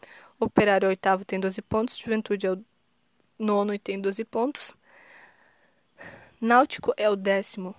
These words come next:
e tem dez pontos. Avaí é o décimo primeiro, tem nove pontos. Décimo segundo, Brasil de Pelotas tem nove pontos. Décimo terceiro, Botafogo de São Paulo tem oito.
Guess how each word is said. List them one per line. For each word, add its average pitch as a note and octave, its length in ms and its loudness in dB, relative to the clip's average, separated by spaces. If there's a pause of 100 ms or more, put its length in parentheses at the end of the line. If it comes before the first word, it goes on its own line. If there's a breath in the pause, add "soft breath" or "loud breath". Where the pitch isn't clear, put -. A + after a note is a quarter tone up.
e A3 80 -10
tem G3+ 160 -8
dez G#3 240 -4
pontos. C4+ 440 0
Avaí G#3 420 2 (460)
é G#3+ 100 -4
o G#3 40 0
décimo G#3 360 2
primeiro, G3+ 340 -4
tem G3 140 -6
nove G#3 220 -4
pontos. A#3 300 -2
Décimo A3+ 340 0
segundo, G#3+ 360 -6 (440 loud breath)
Brasil A#3 340 2
de - 60 -16
Pelotas F#3+ 320 0
tem G3+ 120 -8
nove F#3+ 300 -6
pontos. B3+ 260 -4
Décimo A3 320 -2
terceiro, G#3 380 -6 (180)
Botafogo A3 480 0
de - 60 -14
São G3+ 120 -4
Paulo F#3+ 220 -2
tem A#3+ 240 -4
oito. D4 320 -4